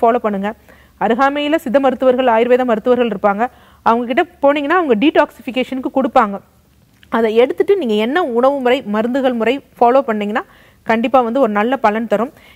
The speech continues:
எ-, உங்களுக்கு அல்சர் இருக்கனால தான் இந்த மாதிரி இருக்கணுமா அப்படிங்கிறது கிடையாது. யாரானாலுமே வந்து பாத்தீங்க அப்படின்னா ஒரு நான்கு மாதத்திற்கு முறை கழிவு நீக்க சிகிச்சை எடுத்துக்கிறது ஒரு சிறந்த விஷயமா. அவங்க உங்க உடல் தகுதிக்கும் ஏற்றாப்புல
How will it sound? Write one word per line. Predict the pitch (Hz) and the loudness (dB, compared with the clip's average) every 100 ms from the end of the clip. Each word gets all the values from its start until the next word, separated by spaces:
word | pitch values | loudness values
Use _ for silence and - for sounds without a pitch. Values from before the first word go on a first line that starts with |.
| - | -12
எ-, | 208 | -6
உங்களுக்கு | 233 285 294 | -2 0 2
அல்சர் | 190 254 294 403 | 2 2 2 0
இருக்கனால | 339 302 302 294 277 | 2 2 2 2 2
தான் | 311 | 0
இந்த | 320 269 | 0 0
மாதிரி | 269 294 294 | 2 2 0
இருக்கணுமா | 262 269 277 269 285 226 | -2 0 0 2 2 2
அப்படிங்கிறது | 202 285 262 240 | 0 -2 0 2
கிடையாது. | 349 233 226 208 180 _ _ _ | 2 2 2 0 -2 _ _ _
யாரானாலுமே | 190 214 226 294 320 311 302 311 320 | 2 4 6 4 2 0 -2 -2 0
வந்து | 262 294 | 0 2
பாத்தீங்க | 254 240 247 254 233 | 2 2 -2 -2 -2
அப்படின்னா | 208 214 214 381 - _ - | 0 -2 0 -2 -6 _ 0
ஒரு | 226 226 | 0 4
நான்கு | 226 254 262 | 4 2 0
மாதத்திற்கு | 240 247 339 339 330 294 | 0 0 0 -2 -2 -2
முறை | 254 240 339 - | 0 0 0 -2
கழிவு | 247 254 339 | 0 0 0
நீக்க | 339 262 | -2 -2
சிகிச்சை | 247 262 285 311 240 | -2 -2 -2 -2 0
எடுத்துக்கிறது | 220 262 226 208 403 | -2 0 -2 0 -2
ஒரு | 269 233 | -2 -4
சிறந்த | - 214 233 | -2 -4 -2
விஷயமா. | 180 180 202 175 185 - | -6 -8 -10 -10 -12 -2
அவங்க | 220 254 294 | 0 0 -2
உங்க | 269 | -2
உடல் | 214 226 339 320 | 0 2 0 0
தகுதிக்கும் | 254 247 254 - 262 | 0 0 -6 -6 -4
ஏற்றாப்புல | 214 226 247 220 | -4 -2 -2 -2